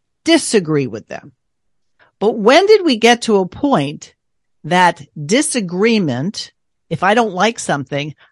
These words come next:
I've got to get the state on my side to push my agenda instead of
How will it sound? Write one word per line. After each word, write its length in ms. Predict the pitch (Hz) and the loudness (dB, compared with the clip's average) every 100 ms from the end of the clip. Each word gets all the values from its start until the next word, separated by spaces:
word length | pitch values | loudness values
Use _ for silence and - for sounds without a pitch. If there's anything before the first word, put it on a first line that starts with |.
| _ | _
I've 260 | - 247 262 | 2 2 4
got 200 | 226 220 | 4 4
to 80 | 190 | 4
get 240 | 196 190 | 2 0
the 100 | 165 | -4
state 600 | - - - 233 247 202 - | -12 -14 0 4 4 2 -2
on 240 | 156 151 | -2 -2
my 220 | 147 147 | -2 -4
side 560 | - - 135 135 151 - _ | -4 -4 -2 -2 -6 -10 _
to 120 | - | -10
push 460 | 165 - 285 294 - | -6 0 2 2 0
my 180 | 202 175 | -2 -2
agenda 680 | 156 147 170 165 143 156 - - _ | -4 -2 -2 -2 -2 -6 -8 -18 _
instead 420 | 208 208 - 254 | -8 -2 2 4
of 220 | 233 226 | 6 4